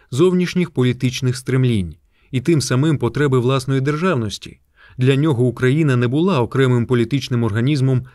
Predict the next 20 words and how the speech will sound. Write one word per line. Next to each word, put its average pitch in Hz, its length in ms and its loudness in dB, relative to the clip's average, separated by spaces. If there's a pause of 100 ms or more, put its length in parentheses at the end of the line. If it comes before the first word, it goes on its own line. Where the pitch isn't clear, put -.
з 131 100 -4
власними 127 540 0
завданнями. 107 720 -2 (500)
Між 165 200 2
національними 131 720 2
задачами 120 540 0
України 117 640 0
і 127 100 -2
паразита, 113 720 -2 (220)
Росії, 113 600 -2 (180)
що - 160 -2
сидів 110 340 0
на 98 100 0
ній, 92 300 -6 (240)
не 156 120 0
було, 156 360 2
гадав 120 340 0
він, 135 260 0 (200)
жодної 131 480 0
різниці. 143 720 -2